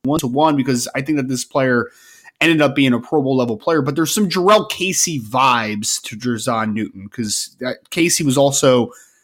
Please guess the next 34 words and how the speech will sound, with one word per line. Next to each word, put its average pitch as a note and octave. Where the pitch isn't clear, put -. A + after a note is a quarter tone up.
sawed D3
off B2+
and A2
just B2
kind C3+
of A#2
a G#2
hulking C#3
dude, C3
but B2+
quicker A2+
than C3
you C3+
would C3
anticipate A#2+
potentially G#2+
on G#2+
the A2
interior. G#2
So C#3+
I E3+
like F3+
a E3
lot D#3+
of F3
what E3+
Jerzon E3
is. G#3
I C#3+
do F3
think G#3+
he's G3
a F3+
little F3+